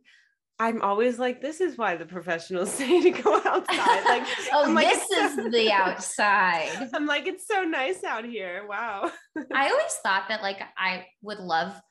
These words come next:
Speaker 2: having a therapy session where we would go on a walk. So I feel like doing your calls outside
Speaker 1: Yeah.
Speaker 2: is probably so good for your creativity and, like, your ability to, to converse with people.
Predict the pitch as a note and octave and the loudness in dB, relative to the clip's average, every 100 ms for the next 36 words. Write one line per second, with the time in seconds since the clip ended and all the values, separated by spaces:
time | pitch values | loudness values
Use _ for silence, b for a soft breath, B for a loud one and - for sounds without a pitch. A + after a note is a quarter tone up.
0 | _ _ _ - G#3 G3+ F#3 F#3 E3+ F3+ | _ _ _ -8 -6 -4 -6 -4 -4 -4
1 | F#3 G3+ G3 F#3 - G3+ G3+ - _ _ | -6 -6 -4 -4 -4 -6 -8 -12 _ _
2 | _ G3+ G3+ F#3+ F#3 F#3 F3+ F3 E3+ D#3+ | _ -2 0 0 -2 -4 -2 0 0 -2
3 | E3 D#3 D3 C3+ - - _ _ _ _ | -4 -6 -6 -6 -12 -20 _ _ _ _
4 | _ - B3 B3 C4 C#4+ D4+ - - A3+ | _ -4 -2 0 0 0 -2 -10 -4 -2
5 | B3 C#4 C#4 C#4 F#3 F#3 F#3+ F#3+ F#3 - | 0 0 -2 0 0 0 0 -2 -4 -4
6 | D#3+ F3 A#3+ A3 G#3 - - - G3+ G3 | -2 -2 -6 -10 -12 -12 -14 -6 -4 -2
7 | A3+ B3 D#4+ D#4 - G#3+ F#3+ F#3+ G3+ F3+ | -4 -6 -10 -8 -8 -2 0 -2 -4 -4
8 | E3+ F#3 - G3 F#3+ F#3+ - F#3+ F3 F3+ | -4 -6 -8 -8 -6 -8 -8 -6 -6 -6
9 | F#3 F3 F3+ G3 F3+ F#3 F3 F3+ F3+ F3+ | -10 -10 -6 -6 -4 -4 -6 -6 -6 -4
10 | E3+ E3+ E3+ F3+ F3+ - F#3 F3 _ - | -4 -4 -4 -8 -10 -10 -10 -12 _ -16
11 | - F#3+ F#3+ F3+ D#3 - G3+ F#3+ A3+ A3+ | -14 -8 -6 -6 -6 -8 -10 -8 -8 -4
12 | C4+ C#4+ - | -4 -4 -8